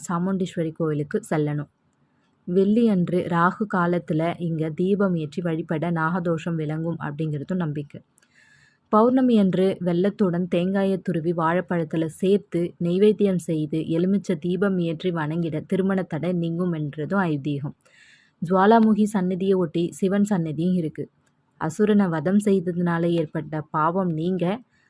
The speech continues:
அம்பிகை சிவபெருமானை வழிபட்டு பாவம் நீங்க பெற்றாங்க. சித்தத்தை தெளிவாக்குபவர் என்பதனால இவருக்கு சித்தேஸ்வரர் அப்படிங்கிற பெயரும் இருக்கு.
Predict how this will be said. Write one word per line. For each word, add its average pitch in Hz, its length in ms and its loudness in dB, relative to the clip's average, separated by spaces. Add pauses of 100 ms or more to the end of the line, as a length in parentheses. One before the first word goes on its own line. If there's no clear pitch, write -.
அம்பிகை 220 540 2
சிவபெருமானை 196 920 2
வழிபட்டு 175 640 -4
பாவம் 170 440 0
நீங்க 160 340 -2
பெற்றாங்க. 143 480 -6 (580)
சித்தத்தை 208 760 0
தெளிவாக்குபவர் 175 800 0
என்பதனால 156 760 -4
இவருக்கு 160 560 -2
சித்தேஸ்வரர் 202 800 0
அப்படிங்கிற 151 380 -6
பெயரும் 151 360 -4
இருக்கு. - 220 -8